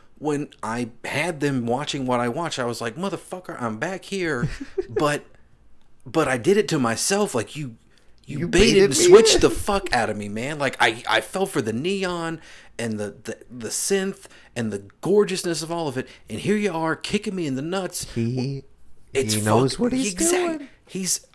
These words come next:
Speaker 1: I mean, the fact that he is gonna be in Death Stranding,
Speaker 2: <laughs>
Speaker 1: I, I,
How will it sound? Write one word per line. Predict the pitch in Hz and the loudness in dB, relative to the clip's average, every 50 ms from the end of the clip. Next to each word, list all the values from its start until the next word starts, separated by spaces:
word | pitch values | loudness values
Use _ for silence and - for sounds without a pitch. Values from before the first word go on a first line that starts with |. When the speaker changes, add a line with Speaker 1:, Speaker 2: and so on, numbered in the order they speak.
| - - - | -16 -8 -4
Speaker 1:
I | 113 | -2
mean, | 127 139 139 135 135 131 123 - - - - - - - - - - - - - - - - _ - - - - - - - - - - - - - - - | 0 0 2 2 2 0 0 -2 -6 -10 -18 -18 -18 -20 -20 -20 -20 -20 -20 -20 -20 -20 -20 _ -20 -20 -20 -20 -20 -18 -16 -16 -14 -14 -14 -14 -16 -12 -6
the | 135 143 135 | -4 -2 0
fact | - 190 190 190 - | 0 0 0 0 -2
that | 151 | -4
he | 131 - - 165 | -8 -6 -4 -2
is | 160 135 127 | -2 -2 0
gonna | 151 139 127 | 0 -2 -2
be | 107 107 127 127 139 147 147 113 | -2 -2 -4 -4 -2 -4 -4 -2
in | 120 123 127 131 | -2 0 0 0
Death | 117 117 117 117 | 0 0 0 -2
Stranding, | - - - 117 117 120 123 123 131 131 127 127 127 - - - - - - - - - | -2 -2 -2 -2 -2 0 -2 -2 -4 -6 -8 -10 -12 -14 -10 -6 -6 -6 -6 -6 -10 -12
Speaker 2:
<laughs> | - - - 269 - - - - - - - | -12 -12 -12 -10 -6 -4 -4 -4 -4 0 2
Speaker 1:
I, | 123 156 190 175 139 - - | 4 4 4 4 2 -2 0
I, | 120 139 156 165 | 2 4 2 2